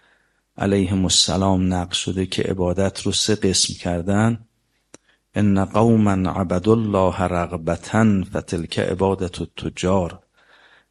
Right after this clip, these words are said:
و ان قوما عبدوا الله رهبة فتلک عبادة العبید و ان قوما عبدوا الله شکرا یا عبدوا الله حبا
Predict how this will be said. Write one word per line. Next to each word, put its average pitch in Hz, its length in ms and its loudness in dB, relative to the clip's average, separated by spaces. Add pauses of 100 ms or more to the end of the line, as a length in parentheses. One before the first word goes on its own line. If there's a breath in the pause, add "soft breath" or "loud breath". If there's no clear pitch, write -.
و - 80 -4
ان 107 300 4
قوما 110 420 4 (140)
عبدوا 90 440 0
الله 104 440 2
رهبة 87 1000 0
فتلک 85 540 -6
عبادة 92 600 -2
العبید 92 640 0
و 98 40 -4
ان 101 300 -2
قوما 98 320 2
عبدوا 85 500 -2
الله 92 360 0
شکرا 107 600 0 (760 soft breath)
یا 110 200 4
عبدوا 101 360 2
الله 101 400 2
حبا 113 540 2